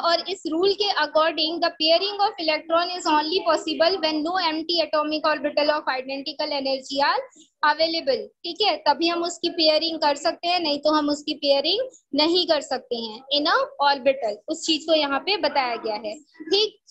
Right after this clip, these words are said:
इसके बाद next topic यहाँ पे क्या बताया जा रहा है, बोरबरी स्कीम बताया गया है, वो मैं आपको नहीं बताऊंगी, वो चीज आपको पता है पहले से ही।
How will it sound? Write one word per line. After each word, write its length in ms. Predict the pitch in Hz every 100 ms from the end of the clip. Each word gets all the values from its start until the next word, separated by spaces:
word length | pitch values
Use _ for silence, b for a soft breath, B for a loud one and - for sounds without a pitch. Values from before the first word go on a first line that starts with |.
| B -
इसके 320 | 349 - 466
बाद 400 | 320 302 320 302
next 340 | 302 370 - -
topic 380 | 381 359 392 392
यहाँ 160 | 370
पे 140 | 359 370
क्या 180 | 339 330
बताया 340 | 330 311 302
जा 200 | 285 285
रहा 140 | 269 285
है, 120 | 302
बोरबरी 500 | 294 330 349 359 359 -
स्कीम 300 | - 359 359
बताया 320 | 339 330 311
गया 160 | 311 302
है, 120 | 349
वो 180 | 302 311
मैं 120 | 320
आपको 240 | 320 339
नहीं 180 | 320 311
बताऊंगी, 500 | 320 330 330 339 320
वो 100 | 302
चीज 220 | 302 320 320
आपको 240 | 311 339 339
पता 200 | 294 302
है 140 | 311 320
पहले 320 | 311 285 294
से 120 | 294
ही। 140 | 320